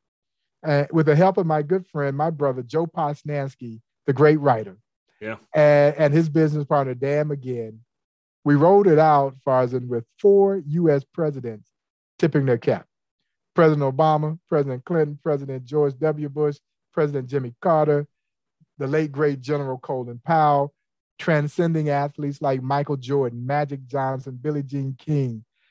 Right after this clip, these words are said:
Speaker 1: my friend Bob Costas, Stephen Colbert, Conan O'Brien. The list just went on and on of celebrities and other notables who bought into this idea of either taking a video or a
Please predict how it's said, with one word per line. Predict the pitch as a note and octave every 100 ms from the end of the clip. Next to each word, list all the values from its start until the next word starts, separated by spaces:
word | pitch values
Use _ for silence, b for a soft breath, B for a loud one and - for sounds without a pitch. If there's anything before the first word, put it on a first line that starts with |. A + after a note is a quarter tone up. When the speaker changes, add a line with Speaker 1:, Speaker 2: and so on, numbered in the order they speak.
| _ -
Speaker 1:
my | C#3
friend | C3 D#3+ D3 C#3
Bob | D3 C#3+ -
Costas, | - C#3+ C#3 - A#2+ -
Stephen | - F3+ E3 D#3
Colbert, | D3+ C#3 C3 C#3+ C3+ -
Conan | - D#3+ D3
O'Brien. | C#3+ C3 C#3 C#3+ C#3 B2+ - _ _
The | D#3
list | E3+ A#3+ -
just | F3+ C#3+
went | D#3 C3 - -
on | E3+ F#3+ G3
and | D3+ C#3
on | D#3 F3+ E3+ C3+ C3 _ _ _
of | E3 D3 C#3+ C3+ E3
celebrities | _ D#3 D3 F3 F3 E3+
and | D3+ D3
other | E3+ E3 D3+
notables | D#3+ F3 E3 D3+ D3+ -
who | D#3 B2+
bought | E3 F#3 F#3
into | E3+ F3+
this | D#3 C#3 D#3
idea | D3 C#3 F3 E3+ C3 b b b F3
of | D3
either | E3+ D3 C#3
taking | - F3+ F3 D#3+
a |
video | C#3 A3 A3 G#3 G3
or | F#3+ F3 E3
a | D3